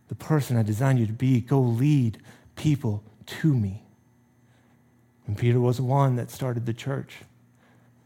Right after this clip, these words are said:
but he dealt with his shame. He dealt with the struggle of going, "I don't know if the resurrection's for me," but Jesus told him it is.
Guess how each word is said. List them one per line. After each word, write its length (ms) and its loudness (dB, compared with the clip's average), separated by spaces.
but 120 -4
he 80 0
dealt 280 2
with 160 -4
his 160 -6
shame. 360 -10
He 120 -2
dealt 440 2
with 120 -4
the 60 -8
struggle 460 -2
of 100 -4
going, 340 0
"I 100 -18
don't 220 -2
know 140 4
if 100 0
the 80 -2
resurrection's 600 -2
for 140 -4
me," 200 2
but 200 -4
Jesus 380 -4
told 240 -6
him 120 0
it 100 -4
is. 460 -10